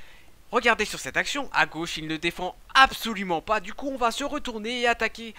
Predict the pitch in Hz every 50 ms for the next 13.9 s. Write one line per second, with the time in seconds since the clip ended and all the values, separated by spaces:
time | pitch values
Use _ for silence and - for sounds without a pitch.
0 | - - - - - 262 - - - 226 220 - 175 156 - 170 190 208 - -
1 | - - - - - 180 254 269 - 196 202 185 - 147 135 - - 190 202 190
2 | 202 - - - - - - - 285 302 220 170 147 - - 156 160 165 165 175
3 | 185 - - - - - - - - - 277 277 220 - 269 220 - - - 190
4 | 160 - - 156 151 151 156 160 170 - - 233 220 180 - - 143 139 131 139
5 | 147 156 147 - - - - - - - - 233 233 220 185 156 - 143 151 196
6 | 208 - - - - 262 294 302 294 285 - - 233 233 226 - - - - -
7 | - - - - - - - - - - - - - - - 262 269 233 185 185
8 | 170 180 190 180 - 202 196 - 285 - - 269 240 170 143 - - 202 214 208
9 | - - 165 170 214 220 156 151 170 190 202 180 151 147 - 196 196 - 165 131
10 | - - - 175 185 147 - - - - - - - - - 175 226 233 - -
11 | 247 240 214 - - 202 190 185 185 170 - 143 127 - 202 185 151 - - 214
12 | - - - - - 190 196 - 185 175 165 - 247 233 196 147 135 165 185 196
13 | - - - - - - 139 - - 226 220 - 185 165 - - 185 196 -